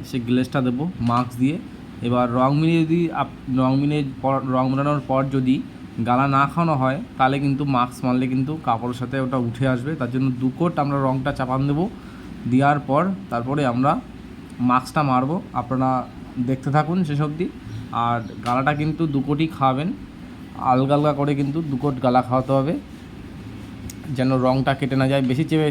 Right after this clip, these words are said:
চেপে মারলে কিন্তু আবার রং উঠে আসবে, তার জন্য আলগা করে খাওয়াতে হবে।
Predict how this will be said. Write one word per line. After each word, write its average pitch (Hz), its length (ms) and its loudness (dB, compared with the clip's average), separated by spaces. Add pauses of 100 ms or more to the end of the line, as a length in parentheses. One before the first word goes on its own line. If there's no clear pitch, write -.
চেপে 147 240 0
মারলে 151 260 2
কিন্তু 151 200 0
আবার 151 220 4
রং 131 100 6 (100)
উঠে 135 220 0
আসবে, 127 200 -2 (440)
তার 120 120 -4
জন্য 139 120 4 (200)
আলগা 135 280 2
করে 156 120 0 (100)
খাওয়াতে 135 280 2
হবে। 139 180 0